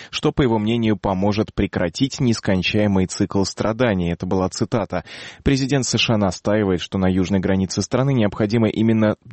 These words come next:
з-, преграда, которая позволит поставить заслон на пути контрабанды наркотиков,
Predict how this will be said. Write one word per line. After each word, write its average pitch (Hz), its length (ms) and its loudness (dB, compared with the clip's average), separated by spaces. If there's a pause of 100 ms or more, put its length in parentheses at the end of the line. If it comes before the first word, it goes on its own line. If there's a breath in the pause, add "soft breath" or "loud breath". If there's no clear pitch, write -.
з-, 104 260 -4
преграда, 117 600 0
которая 95 380 0
позволит 101 580 0
поставить 95 540 -2
заслон 135 420 0
на 117 80 0
пути - 300 -2
контрабанды 98 500 0
наркотиков, 92 720 0